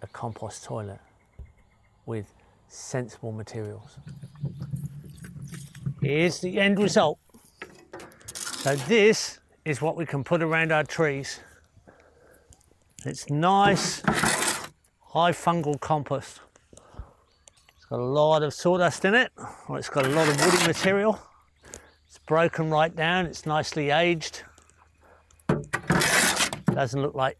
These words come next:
anything it started off as. It's quite safe to handle. Just looks like typical forest mulch. There we go.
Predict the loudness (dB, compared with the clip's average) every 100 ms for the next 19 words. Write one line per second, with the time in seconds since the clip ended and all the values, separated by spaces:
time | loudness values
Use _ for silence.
0 | 0 4 4 4 2 -2 -6 -8 0 2
1 | 4 4 2 4 6 6 2 -6 _ _
2 | _ _ _ _ _ _ _ _ _ -20
3 | -2 -2 0 0 0 0 0 2 2 2
4 | 2 -4 -20 -20 -10 -6 -4 -4 -6 -8
5 | -6 -6 -2 0 2 2 4 4 4 2
6 | 0 -6 -8 -4 -2 -2 0 0 0 -2
7 | 0 0 2 2 0 2 4 4 2 0
8 | -2 -2 -6 -18 -20 -20 _ _ -20 -20
9 | _ _ _ _ -20 -20 _ _ _ _
10 | _ _ _ _ _ _ _ -20 -20 -20
11 | -12 -2 0 0